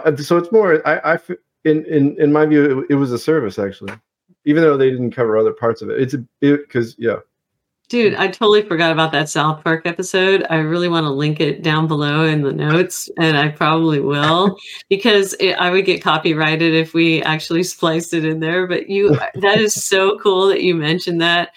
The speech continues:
Speaker 2: for
Speaker 1: Mm-hmm.
Speaker 2: sure. So, yeah, okay. So it's, you know, really, and,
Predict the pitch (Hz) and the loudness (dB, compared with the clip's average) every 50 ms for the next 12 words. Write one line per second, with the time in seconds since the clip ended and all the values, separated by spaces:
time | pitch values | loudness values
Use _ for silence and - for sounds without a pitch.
0 | - - - - _ - - 196 190 185 135 143 185 165 165 165 156 156 151 156 | -20 -20 -20 -20 _ -6 0 0 2 2 2 0 2 2 2 2 2 0 -2 -6
1 | - - 151 151 151 151 151 - - - - - _ _ _ _ - 196 208 196 | -6 -4 -4 -2 -2 -4 -6 -10 -20 -20 -20 -20 _ _ _ _ -2 0 2 2
2 | 190 180 165 - - - 233 226 - 170 156 - - 240 269 262 - - - 240 | 2 2 0 0 0 -2 -2 0 0 -2 -2 0 0 0 0 -2 -6 -12 -20 -20
3 | - _ _ - _ - 262 277 285 269 247 262 311 339 349 330 - - 226 214 | -20 _ _ -20 _ -4 -2 0 0 0 0 2 2 4 4 2 2 0 -2 -2
4 | 202 | -2